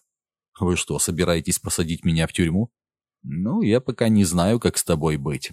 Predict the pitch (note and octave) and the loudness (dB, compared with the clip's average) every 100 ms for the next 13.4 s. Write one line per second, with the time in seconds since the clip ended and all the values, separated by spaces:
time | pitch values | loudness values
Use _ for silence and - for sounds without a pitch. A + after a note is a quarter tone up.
0 | - F2 E2+ G2 F#2 F#2 F2+ F2 F2 F2+ | -4 -2 0 2 4 4 2 2 0 2
1 | E2+ E2 - F2+ F#2+ - E2+ F2 D#2+ F2 | 2 0 -2 0 0 -2 0 0 2 0
2 | E2 E2 - E2+ E2 E2+ - F2 E2+ F#2 | 0 0 0 0 0 -2 -2 -2 0 2
3 | F2 F2 E2+ E2+ F2+ F2+ E2+ F2 - F#2 | 2 2 0 0 0 0 0 0 0 0
4 | A2+ C3+ E2 C2+ - _ _ E2 E2 B2+ | 0 0 0 -4 -10 _ _ -4 -2 -4
5 | G2 G2 G2 G2 F#2 D#2 D#2+ F2+ G#2 D#2+ | -2 0 0 0 -2 -2 0 2 2 2
6 | E2 E2+ F2+ D#2+ - C#2+ - E2+ D2+ _ | 0 0 0 -2 -4 -6 -4 -4 -4 _
7 | _ _ _ _ _ _ - A2+ G#2 G#2+ | _ _ _ _ _ _ -4 2 2 2
8 | G3 A2+ F#2+ F2+ G2+ C3 C3+ G#2 F2 E2 | 2 2 0 0 2 2 2 2 2 2
9 | F2 - E2 - E2 C#2+ C#2 - - D3 | 0 0 0 0 -2 -4 -8 -16 -6 2
10 | D3+ D3 - A#2 - B2+ B2+ A2 - A2+ | 4 4 2 -2 2 2 4 2 2 0
11 | A#2 A#2 A#2 F#2 D#2 - A2+ A2 G#2 A2+ | 2 2 2 0 -4 2 4 4 4 0
12 | B2+ A#2+ C3 - A#2 C#3 D#3+ - C3 G#2+ | 2 2 2 2 0 2 0 2 0 2
13 | A2 E2+ D2+ B1 | 0 0 -2 -8